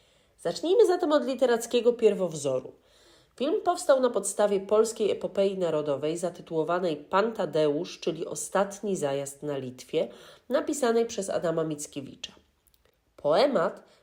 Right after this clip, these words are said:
wydano po raz pierwszy w tysiąc osiemset trzydziestym czwartym roku w Paryżu. W Polsce pierwsze wydanie pojawiło się dopiero w tysiąc osiemset pięćdziesiątym ósmym roku.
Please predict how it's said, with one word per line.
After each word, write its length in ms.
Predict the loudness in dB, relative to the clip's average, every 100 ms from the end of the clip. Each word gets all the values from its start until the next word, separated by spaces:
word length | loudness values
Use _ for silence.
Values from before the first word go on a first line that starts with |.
| -8
wydano 380 | -4 0 2 0
po 120 | 2
raz 180 | 2 0
pierwszy 640 | -4 4 4 4 -6 -6
w 80 | -6
tysiąc 340 | -6 -2 -2
osiemset 540 | -2 -4 -4 -4 -4 -4
trzydziestym 640 | -6 0 0 0 -2 -6
czwartym 500 | 0 0 0 -4 -2
roku 260 | -2 -4
w 120 | -10 -10
Paryżu. 600 | -8 -8 -8 -8 -10 -10 -18 _
W 140 | _
Polsce 680 | _ 6 8 6 0 -4 -2
pierwsze 460 | -2 -2 -2 -2 -2
wydanie 400 | 0 0 -2 -2
pojawiło 480 | 0 0 0 -2 -4
się 140 | -4
dopiero 420 | -6 -4 0 0
w 80 | 0
tysiąc 340 | -8 -8 -8
osiemset 580 | -4 -4 -4 -8 -10 -10
pięćdziesiątym 800 | -8 -8 -8 -6 -6 -6 -10 -12
ósmym 400 | -12 -12 -14 -10
roku. 300 | -8 -10 -14